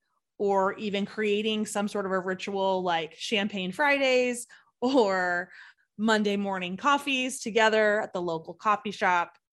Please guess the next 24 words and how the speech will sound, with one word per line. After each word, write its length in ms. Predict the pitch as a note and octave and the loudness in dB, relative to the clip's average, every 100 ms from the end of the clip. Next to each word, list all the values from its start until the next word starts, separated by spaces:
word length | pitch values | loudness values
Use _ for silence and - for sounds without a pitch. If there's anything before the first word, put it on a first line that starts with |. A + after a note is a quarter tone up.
| _ _ | _ _
Remember, 300 | G#3 G3+ G3 | -4 -2 -2
these 400 | F#3+ G#3+ A3+ A#3+ | -2 -2 -2 -2
are 160 | B3+ B3 | -4 -4
the 120 | B3 | -6
things 680 | - G3 F3 F#3+ F4 - - _ _ _ _ - | -6 -4 -4 -6 -10 -12 -14 _ _ _ _ -14
that 260 | F#3+ A3 A3 | -2 2 4
are 160 | G#3+ | 2
almost 600 | A3 A#3+ C4 C4 C4+ - | 0 -2 -2 -2 -4 -6
become 680 | A3 - A#3 A3+ A3 A3+ A#3 _ - | -8 -6 -2 -2 -2 -4 -6 _ -14
part 540 | - A#3+ A#3+ B3 - | -2 0 2 0 -4
of 580 | G#3+ G3+ F#3+ F#3 F#3+ G3 _ _ _ - | -2 0 0 -2 -6 -10 _ _ _ -2
your 320 | A3 G#3+ A#3 | 4 4 4
traditions. 1040 | - A3+ G3+ G3 - E3 G3 - - - _ _ _ _ - | 0 -2 -2 -6 -6 -8 -10 -10 -10 -12 _ _ _ _ -2
And 300 | G3 G3 G3+ | 0 0 -2
maybe 380 | G#3+ A#3+ C4 | -2 -2 -2
there's 220 | G#3+ G#3 G#3 | 0 0 0
even 200 | G3 G3 | -2 -4
a 100 | F#3 | -4
way 380 | F#3 F#3+ F#3+ F#3+ | -2 -2 -2 -6
to 140 | G3 | -10
tie 400 | - - F#3+ G3+ | -10 -6 -4 -4
in 300 | G3+ G3 F#3+ | -8 -6 -6
your 300 | F3+ D3+ D#3+ - | -6 -8 -10 -8
brand 540 | F#3+ A3 D4 F#4+ F4 | -6 -4 -4 -6 -8